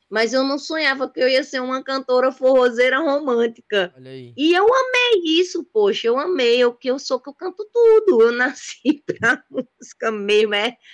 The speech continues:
Speaker 1: é genética familiar.
Speaker 2: Bacana, bacana. Valéria, esse ano a gente não vai ter o São João presencial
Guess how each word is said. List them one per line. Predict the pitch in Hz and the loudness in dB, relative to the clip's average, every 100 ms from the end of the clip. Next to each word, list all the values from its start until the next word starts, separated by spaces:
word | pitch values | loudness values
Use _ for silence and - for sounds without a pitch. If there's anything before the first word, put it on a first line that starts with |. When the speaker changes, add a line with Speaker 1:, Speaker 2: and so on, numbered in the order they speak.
| - | -8
Speaker 1:
é | 254 | -4
genética | 285 311 302 277 269 - 285 | -2 -2 -2 -2 -4 -6 -10
familiar. | - 254 247 247 262 220 160 170 _ _ 202 _ _ _ _ _ _ 135 | -8 -8 -6 -4 -2 -2 -2 -6 _ _ -20 _ _ _ _ _ _ _
Speaker 2:
Bacana, | 143 _ 147 131 127 | -20 _ -20 -20 -20
bacana. | 123 143 - 127 127 _ _ | -20 -20 -20 -20 -20 _ _
Valéria, | 151 202 240 233 175 _ _ _ | -16 -14 -14 -14 -16 _ _ _
esse | 202 247 - 208 | -16 -16 -16 -16
ano | 208 214 | -16 -16
a | |
gente | 190 190 180 | -18 -16 -16
não | 208 | -14
vai | 233 208 | -12 -14
ter | 185 - 156 156 | -16 -14 -12 -12
o | 156 | -16
São | - 160 143 | -16 -14 -12
João | 131 131 127 | -10 -12 -14
presencial | - 196 226 175 165 143 131 131 156 127 | -14 -12 -14 -18 -20 -20 -16 -14 -14 -16